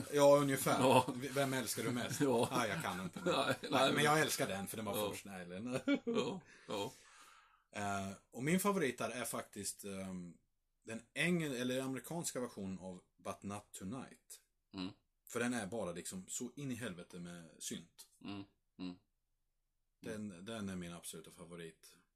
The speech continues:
Speaker 2: Mm.
Speaker 1: Jag vet att den finns i sån här remix också, ehm, och då är den ju en längre version.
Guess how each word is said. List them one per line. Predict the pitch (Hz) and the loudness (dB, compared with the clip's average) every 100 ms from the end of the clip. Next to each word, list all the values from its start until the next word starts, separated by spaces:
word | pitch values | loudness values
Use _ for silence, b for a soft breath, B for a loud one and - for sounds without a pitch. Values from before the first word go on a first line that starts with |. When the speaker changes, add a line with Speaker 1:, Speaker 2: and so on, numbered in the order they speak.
| _ | _
Speaker 2:
Mm. | 98 | -6
Speaker 1:
Jag | |
vet | 98 120 | -4 -2
att | 117 | -4
den | 107 | -6
finns | 95 101 90 | -6 -6 -6
i | 98 | -6
sån | 104 | -6
här | 90 | -6
remix | 92 92 104 - - | -4 -4 -6 -8 -10
också, | 87 - 80 | -10 -14 -14
ehm, | 76 78 80 78 80 _ _ _ b b b b _ | -14 -16 -18 -18 -20 _ _ _ b b b b _
och | 90 | -4
då | 92 | -2
är | |
den | 92 90 | -2 -2
ju | 92 | -4
en | 92 | -4
längre | 90 90 | -4 -4
version. | 87 85 107 82 67 | -8 -8 -10 -10 -14